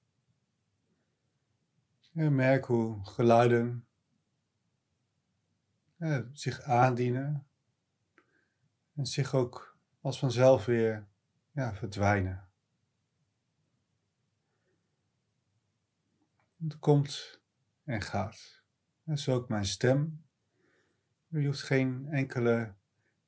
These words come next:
inspanning te doen om mijn woorden te horen. Hè, geluiden dienen zich als vanzelf aan.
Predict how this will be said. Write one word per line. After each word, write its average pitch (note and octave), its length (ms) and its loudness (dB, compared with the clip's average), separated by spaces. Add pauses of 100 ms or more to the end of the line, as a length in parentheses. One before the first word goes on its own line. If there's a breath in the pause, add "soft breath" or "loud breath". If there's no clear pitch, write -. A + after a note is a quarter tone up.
(240)
inspanning C3 720 2
te A#2+ 120 0
doen A#2 420 0 (800)
om B2 140 -2
mijn G#2 220 -2
woorden A2+ 640 4 (880)
te - 120 -4
horen. G#2+ 800 0 (100)
Hè, E3 240 -8
geluiden A#2+ 460 2
dienen A2 260 -2
zich - 440 -10
als A2 200 -8
vanzelf G#2+ 560 0
aan. G2 400 -8